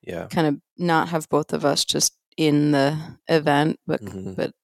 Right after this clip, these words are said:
Speaker 2: sort of be part of it in all aspects. So, um, I did it here, and then we went there.
Speaker 1: So you did it a week before.
Speaker 2: Yeah.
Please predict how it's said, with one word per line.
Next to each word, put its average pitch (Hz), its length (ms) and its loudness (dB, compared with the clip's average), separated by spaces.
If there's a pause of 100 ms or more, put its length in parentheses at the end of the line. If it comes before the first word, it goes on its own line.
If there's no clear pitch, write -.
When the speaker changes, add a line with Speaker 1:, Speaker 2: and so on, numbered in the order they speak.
(140)
Speaker 2:
sort - 240 -4
of - 260 -10 (560)
be 180 100 -2
part 147 240 0
of 147 100 -2
it 147 200 0
in 165 160 2
all 156 380 2
aspects. 160 540 -4
So, - 520 -2 (800)
um, - 240 -8
I - 100 -4
did 170 180 -6
it - 100 -6
here, 190 380 -2 (520)
and 170 200 -4
then 165 580 -2
we 180 80 -6
went 190 180 -2
there. 277 300 0
Speaker 1:
So 107 120 -12
you 110 180 0
did 113 180 6
it 107 240 4
a 98 80 -6
week 95 220 -6 (160)
before. 87 600 0 (200)
Speaker 2:
Yeah. - 340 -4